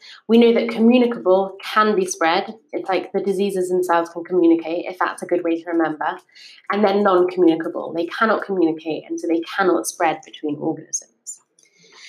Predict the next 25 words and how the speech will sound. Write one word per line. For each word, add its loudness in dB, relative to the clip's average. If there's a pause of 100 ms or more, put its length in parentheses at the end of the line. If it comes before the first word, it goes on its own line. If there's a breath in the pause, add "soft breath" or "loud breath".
(440 loud breath)
Let's 2
do 6
another 4
practice -2
of -4
those 2
sample 0 (200)
tests. -4
So -2
we've 2
got 0
twenty 0
people -6
with 0
a -4
particular -8
disease 0 (300 loud breath)
in 0
a 0
sample 2
of 0
a 2
hundred 0
people -2
overall. -2